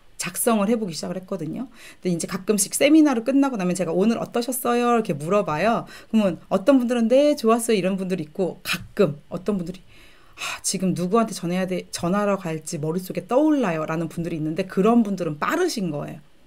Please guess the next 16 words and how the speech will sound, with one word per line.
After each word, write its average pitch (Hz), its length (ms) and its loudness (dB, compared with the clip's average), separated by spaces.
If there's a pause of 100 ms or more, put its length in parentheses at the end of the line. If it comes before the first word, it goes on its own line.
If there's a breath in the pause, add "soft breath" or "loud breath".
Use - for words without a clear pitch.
(340)
빠르신 247 440 0
거예요. 156 260 -6 (280 loud breath)
저도 233 400 -2 (160 loud breath)
어떤 247 380 4
분한테 220 340 0
어떤 202 340 2
얘기를 190 380 0
해야 254 180 0
될지 240 220 -4
막 277 240 2
떠올랐고, 262 460 0
그 208 100 -2
사람들을 233 360 0
만나러 175 360 -2
가려고 190 380 2
하는데 190 480 2